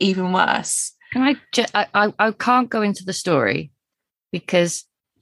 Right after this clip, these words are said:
Speaker 2: Danny Robbins might take it up. I've had a message from him. <laughs> I lived in a house and a Catholic priest came for a blessing and it ended in an ex-, so
Speaker 1: Yeah, that, I mean, that, that again, that's why this story drove, 'cause I,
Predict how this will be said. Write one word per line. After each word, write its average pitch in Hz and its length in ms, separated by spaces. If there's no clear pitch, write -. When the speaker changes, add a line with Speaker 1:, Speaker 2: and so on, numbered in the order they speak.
Speaker 2:
Danny 214 340
Robbins 202 460
might 190 260
take 185 300
it 190 80
up. 170 240
I've 160 140
had 160 160
a 156 40
message 160 380
from - 160
him. 165 280
<laughs> - 140
I 220 480
lived 220 300
in 202 100
a 190 60
house 180 580
and 180 260
a - 60
Catholic - 460
priest - 400
came 220 240
for 190 180
a 175 40
blessing 175 720
and 214 100
it 208 140
ended 233 320
in 175 80
an 156 120
ex-, - 100
so 165 380
Speaker 1:
Yeah, 202 360
that, 233 280
I 208 140
mean, 247 220
that, 208 280
that 240 120
again, 240 380
that's - 280
why 208 280
this 202 180
story 196 300
drove, 185 280
'cause 196 160
I, 190 200